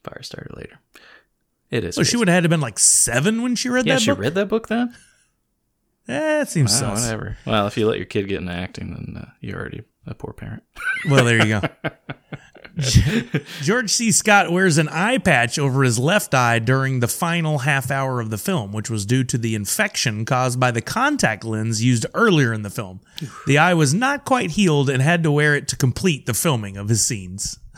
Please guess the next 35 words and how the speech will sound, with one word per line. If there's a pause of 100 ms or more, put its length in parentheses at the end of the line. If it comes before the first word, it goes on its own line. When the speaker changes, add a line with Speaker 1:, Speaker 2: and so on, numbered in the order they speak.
(120)
Speaker 2:
Oh
my
God.
Speaker 1:
Well, (120)
Speaker 2:
Sucks.
Speaker 1:
contacts
in
the (100)
eighties,
man. (420)
They
were (500)
Speaker 2:
Oof. (100)
Speaker 1:
You,
you
wore
'em
then. (360)
Speaker 2:
Mm-mm.
Speaker 1:
Like,
uh, (140)
Speaker 2:
Yeah,
I
had
hard
Speaker 1:
they
had
Speaker 2:
contact
Speaker 1:
hard,
Speaker 2:
lenses.
Speaker 1:
they
were
glass.
Speaker 2:
They
hurt.